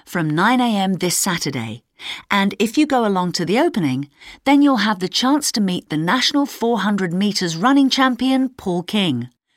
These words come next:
who's coming along to open the shop. And he will be staying around until about midday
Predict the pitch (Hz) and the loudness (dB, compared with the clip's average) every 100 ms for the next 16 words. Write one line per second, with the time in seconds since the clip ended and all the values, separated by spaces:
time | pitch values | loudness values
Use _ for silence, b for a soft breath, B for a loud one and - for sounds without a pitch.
0 | _ - 180 - 311 320 247 170 151 165 | _ -2 -2 0 0 2 2 0 0 -2
1 | - 262 294 220 160 135 147 120 - - | 0 2 2 0 -2 -2 -2 -4 -6 -16
2 | _ _ _ _ _ _ - 277 302 294 | _ _ _ _ _ _ 0 4 4 4
3 | 220 226 202 190 - 320 311 220 185 180 | 2 2 2 0 2 4 4 2 0 0
4 | 180 175 180 - 370 339 262 247 226 269 | 0 -2 -4 -2 0 0 2 0 0 0
5 | 311 240 233 160 135 | 0 0 0 0 -2